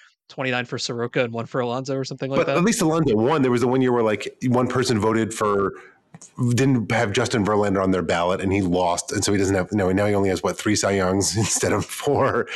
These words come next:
Speaker 2: And Kate Upton, like, went after the writer on social media, and it's like, and then they're just like, was, it's like, come on, you know, like, it's, so that's, that's, that's why I'm at this. That's my somewhat maybe unpopular take. Going back to Snell,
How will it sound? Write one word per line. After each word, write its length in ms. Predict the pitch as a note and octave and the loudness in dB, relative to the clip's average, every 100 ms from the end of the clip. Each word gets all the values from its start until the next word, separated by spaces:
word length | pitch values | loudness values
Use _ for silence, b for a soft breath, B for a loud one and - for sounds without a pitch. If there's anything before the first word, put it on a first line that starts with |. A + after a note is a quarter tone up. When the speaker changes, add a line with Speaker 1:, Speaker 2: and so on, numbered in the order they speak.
| B B | B B
Speaker 2:
And 100 | A#2+ | 0
Kate 160 | C#3 | 2
Upton, 280 | A#2 A2+ B2+ | 0 0 0
like, 160 | A2 G#2+ | 0 2
went 140 | A2 | 0
after 260 | G#2+ G#2+ A#2 | 2 0 0
the 100 | G2+ | 2
writer 320 | G#2 G#2 G#2 | 2 2 2
on 220 | G2+ F#2+ | 2 0
social 320 | - B2 A2 | 0 -2 0
media, 240 | G2+ A2 B2+ | 0 2 2
and 80 | B2+ | 2
it's 120 | B2 | 0
like, 180 | B2+ - B B | -4 -6 B B
and 100 | A#2 | 0
then 80 | |
they're 100 | A2 | 2
just 180 | G2 - | 0 -2
like, 120 | G#2+ | -2
was, 200 | A2 G#2 - | -2 -4 -4
it's 160 | D3+ E3 | -2 -2
like, 120 | E3 | -2
come 200 | E3+ C3+ | 0 0
on, 180 | E2 - - - | -2 -6 -10 -2
you 80 | |
know, 220 | A2+ A2+ A#2 | 2 2 4
like, 300 | A2 - - B B B - | 2 -2 -12 B B B -8
it's, 540 | C#3+ C3+ - - - B B B B B | -4 -2 -2 -2 -4 B B B B B
so 160 | - | 0
that's, 420 | C#3+ D3+ D3+ - - _ _ - | 2 2 0 -2 -4 _ _ 0
that's, 260 | D3 D3+ | 0 0
that's 320 | - B2 C3+ - | -2 0 0 0
why 160 | A2 | 0
I'm 100 | G2 | 2
at 100 | F#2 | 0
this. 280 | G2 F#2 - B B - _ - - - | 0 -2 -4 B B -20 _ -20 -16 -2
That's 220 | C3 B2+ | -2 2
my 200 | B2 A#2 | 0 0
somewhat 320 | - A#2+ B2 | 0 0 2
maybe 200 | C3 C3+ | 2 2
unpopular 440 | C3+ C3 B2+ C#3 | 2 0 0 0
take. 340 | C#3 D3+ D3+ - B B B B _ - _ _ _ _ - _ A2+ - | 2 0 -2 -10 B B B B _ -20 _ _ _ _ -20 _ -10 0
Going 220 | C#3+ C#3+ | 2 2
back 140 | C3+ | 0
to 80 | C3+ | -2
Snell, 500 | - B2+ C3+ C#3+ - | 0 0 0 -2 -6